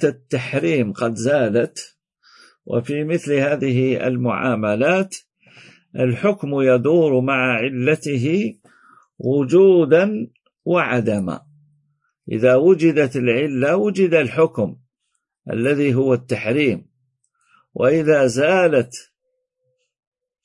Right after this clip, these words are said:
العلة زال الحكم ألا وهو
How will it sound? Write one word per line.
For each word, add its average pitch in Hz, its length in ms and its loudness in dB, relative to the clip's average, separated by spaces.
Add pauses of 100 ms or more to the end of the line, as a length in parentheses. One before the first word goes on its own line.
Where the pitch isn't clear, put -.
العلة 139 920 0 (480)
زال 180 440 0
الحكم 143 1000 -2 (640)
ألا 135 340 2
وهو 123 720 0